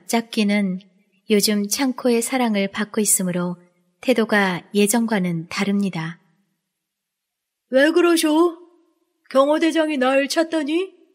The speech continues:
Speaker 2: 무슨 일이오? 이놈 보게.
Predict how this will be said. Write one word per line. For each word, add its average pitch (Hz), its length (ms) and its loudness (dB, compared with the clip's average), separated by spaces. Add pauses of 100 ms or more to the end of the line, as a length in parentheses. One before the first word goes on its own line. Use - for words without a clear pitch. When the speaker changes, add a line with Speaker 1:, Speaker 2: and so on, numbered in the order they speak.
(560)
Speaker 2:
무슨 330 460 0
일이오? 285 520 -2 (2000)
이놈 214 380 0
보게. 247 640 4